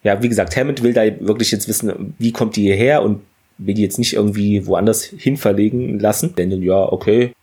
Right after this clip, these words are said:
Hammond und Jack wollen nun gehen, aber Hathor hält sie auf, äh, <laughs> und sagt dann, „Du da mit dem Marmorschädel.“ <laughs> Die drehen sich überrascht um und O'Neill meint dann, „Ja,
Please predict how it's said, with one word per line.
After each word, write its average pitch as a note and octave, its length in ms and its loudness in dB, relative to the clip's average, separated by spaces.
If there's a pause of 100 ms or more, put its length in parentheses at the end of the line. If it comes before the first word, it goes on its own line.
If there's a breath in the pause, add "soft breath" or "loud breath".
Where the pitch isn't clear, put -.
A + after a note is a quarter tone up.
(120)
Hammond C3 320 0
und A2 160 0
Jack A#2+ 220 0
wollen A2+ 180 2
nun A2 160 2
gehen, C#3 300 2
aber A2+ 460 0 (360)
Hathor B2+ 640 -2 (100)
hält A#2 260 -2
sie - 200 0
auf, E3 340 0
äh, A#2 200 2 (400 loud breath)
<laughs> - 420 -20
und A2+ 220 2
sagt G#2 420 -2
dann, A2 300 2 (300)
„Du F3+ 160 2
da G3 180 4
mit D3+ 180 0
dem D3+ 160 2
Marmorschädel.“ A#2+ 800 2 (280 loud breath)
<laughs> A#2+ 120 -2 (480 loud breath)
Die G#2+ 100 0
drehen A2+ 280 2
sich A2+ 300 0 (120)
überrascht G#2 460 -2
um C3 260 -2
und G#2 400 2
O'Neill G#2 440 4 (360)
meint F#2+ 260 0
dann, F#2 140 2
„Ja, E2+ 320 2